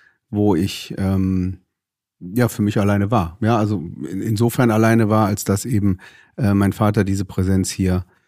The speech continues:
ähm, nicht mehr hatte. Was auch gut ist und richtig ist und auch vollkommen in Ordnung und im Zuge des Generationswechsels in meinen Augen auch sehr, sehr gut gelöst. Ähm,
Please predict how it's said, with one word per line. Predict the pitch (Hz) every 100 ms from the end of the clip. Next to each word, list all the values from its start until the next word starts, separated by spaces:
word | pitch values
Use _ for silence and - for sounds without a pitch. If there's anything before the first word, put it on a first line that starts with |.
| _ _
ähm, | 110 101 95 92 -
nicht | 107 123
mehr | 120 92
hatte. | 92 127 135 - _ _ _ _ _ _ _ -
Was | 104 107
auch | 107 -
gut | 139 156
ist | 135 107
und | 92
richtig | 123 - 147
ist | 156 -
und | 87
auch | 82
vollkommen | - 107 - 101
in | 95
Ordnung | 82 120 - 123 107
und | 82 82
im | 98 95 - _
Zuge | - 110 107
des | 98
Generationswechsels | 107 98 92 - 107 104 104 98 98 85
in | 107
meinen | 95 107 120 113 - -
Augen | 107 104 107
auch | 98
sehr, | 110 104
sehr | 98
gut | 98
gelöst. | 104 101 120 - - _ _ _ _ _ _ _ _ _
Ähm, | 117 107 101 98 98 95 98